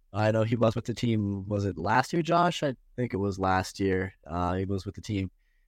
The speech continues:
Uh, coming back again for the, uh, late playoff run, playoff push. As Aram, uh, mentioned earlier, uh, they're gonna be starting Mullins and, um, in the next game. And it, it really just looks like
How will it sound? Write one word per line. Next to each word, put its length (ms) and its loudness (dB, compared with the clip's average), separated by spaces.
Uh, 120 2
coming 260 4
back 220 4
again 240 0
for 200 -2
the, 300 0
uh, 240 2
late 360 0
playoff 380 2
run, 280 0
playoff 280 0
push. 400 -2
As 120 2
Aram, 480 2
uh, 200 2
mentioned 400 0
earlier, 540 2
uh, 120 -2
they're 120 0
gonna 180 2
be 100 0
starting 380 0
Mullins 460 0
and, 260 -2
um, 540 2
in 80 -4
the 60 2
next 220 2
game. 240 -2
And 200 -4
it, 160 -8
it 180 -2
really 300 4
just 420 0
looks 580 -4
like 280 2